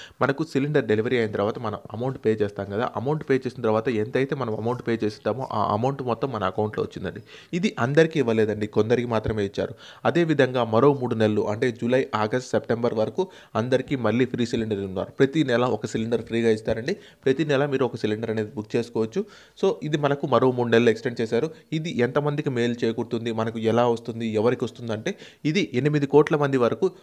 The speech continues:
ఉజ్వల కనెక్షన్స్ కింద గ్యాస్ సిలిండర్లు అనేది కన్-, ఫ్రీగా ఇచ్చారండి కేంద్ర ప్రభుత్వం. ఎందుకంటే బీద వాళ్ళ అందరికీ సిలిండర్ అనేది ఉండాలని కేంద్ర ప్రభుత్వం చాలా తక్కువ కాస్ట్ తీసుకొని అందరికీ ఫ్రీగా సిలిండర్లు అనేది పంపిణీ చేశారు. ఇది ఉజ్వల కనెక్షన్స్ అంటారండి. ఉజ్వల కనెక్షన్స్ కింద ఎవరైతే సిలిండర్ తీసుకుని ఉంటారో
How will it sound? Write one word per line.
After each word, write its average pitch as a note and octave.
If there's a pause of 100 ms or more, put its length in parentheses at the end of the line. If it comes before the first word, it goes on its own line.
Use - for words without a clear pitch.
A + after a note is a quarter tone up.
(140)
ఉజ్వల E3+
కనెక్షన్స్ B2+
కింద A#2+
గ్యాస్ B2+
సిలిండర్లు C3
అనేది C3
కన్-, A2+
ఫ్రీగా C#3
ఇచ్చారండి G#2+
కేంద్ర A2
ప్రభుత్వం. A2 (280)
ఎందుకంటే C#3
బీద A#2+
వాళ్ళ B2+
అందరికీ C3+
సిలిండర్ B2
అనేది A2+
ఉండాలని A2
కేంద్ర C3
ప్రభుత్వం C#3 (100)
చాలా B2+
తక్కువ C3+
కాస్ట్ A2+
తీసుకొని B2 (280)
అందరికీ C#3+
ఫ్రీగా B2
సిలిండర్లు A#2+
అనేది A#2+
పంపిణీ A#2+ (100)
చేశారు. G2 (280)
ఇది D#3
ఉజ్వల D3+
కనెక్షన్స్ A#2+
అంటారండి. A2
ఉజ్వల C#3
కనెక్షన్స్ C3+
కింద B2
ఎవరైతే B2
సిలిండర్ B2+
తీసుకుని A#2+
ఉంటారో A#2+